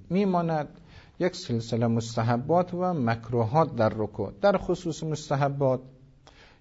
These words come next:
یک سلسله مستحبات در کتاب‌های فقهی مفصل نقل شده است، مثل این که انسان بعد از این که سر از رکوع برداشت،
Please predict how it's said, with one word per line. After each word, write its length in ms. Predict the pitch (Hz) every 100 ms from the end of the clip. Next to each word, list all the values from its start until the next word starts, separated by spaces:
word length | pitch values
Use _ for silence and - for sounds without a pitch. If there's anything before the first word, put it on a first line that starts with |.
| 165
یک 140 | 165
سلسله 400 | - 151 147 127
مستحبات 720 | 120 113 - 120 113 135 139
در 220 | 120 120
کتاب‌های 560 | 113 - 117 113 113 131
فقهی 500 | 123 107 - - 127
مفصل 680 | 117 117 117 110 - 123 107 - - - 127
نقل 400 | 127 175 170 156
شده 320 | - 143 143
است، 380 | 127 123 - - - - _ _ - - -
مثل 260 | 156 175 -
این 160 | 156 151
که 120 | 143
انسان 540 | 135 120 160 160 156 - - - - -
بعد 360 | 127 117 120 117
از 140 | 113
این 140 | 151 151
که 140 | -
سر 280 | 110 113 110
از 260 | - 110 113
رکوع 520 | 117 110 113 120 113
برداشت، 680 | 107 113 117 143 165 160 -